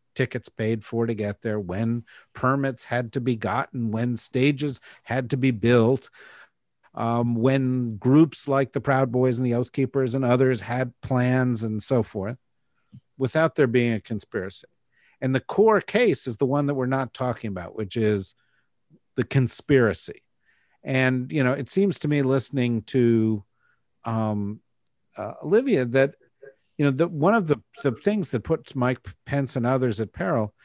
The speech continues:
is that as soon as you build the conspiracy, why was the head of the Proud Boys at the White House two weeks before this? "Oh, I was on the White House tour."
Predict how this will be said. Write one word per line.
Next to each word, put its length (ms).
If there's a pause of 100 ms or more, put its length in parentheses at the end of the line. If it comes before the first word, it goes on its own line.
(260)
is 220
that 280
as 160
soon 220
as 140
you 80
build 300
the 80
conspiracy, 440
why 300
was 460
the 120
head 160
of 80
the 80
Proud 280
Boys 260 (100)
at 260
the 80
White 320
House 460 (300)
two 160
weeks 240
before 360
this? 380 (1300)
"Oh, 100
I 140
was 160
on 100
the 60
White 260
House 300
tour." 480